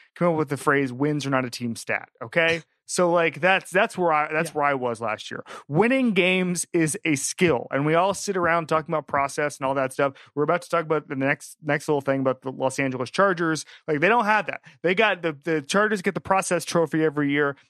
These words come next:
Speaker 1: but you don't win process trophies. You win games, and Mike Vrabel does that.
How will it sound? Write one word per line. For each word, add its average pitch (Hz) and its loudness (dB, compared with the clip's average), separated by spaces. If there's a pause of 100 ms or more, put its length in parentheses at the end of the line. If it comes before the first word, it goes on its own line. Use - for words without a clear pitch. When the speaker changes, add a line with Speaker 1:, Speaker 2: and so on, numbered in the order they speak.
(100)
Speaker 1:
but 131 0
you 156 4
don't 202 4
win 208 0
process 151 0
trophies. 110 -6
You 143 0
win 170 -2
games, 151 0 (260)
and 143 0 (120)
Mike 147 0
Vrabel 156 0
does 139 0
that. - -18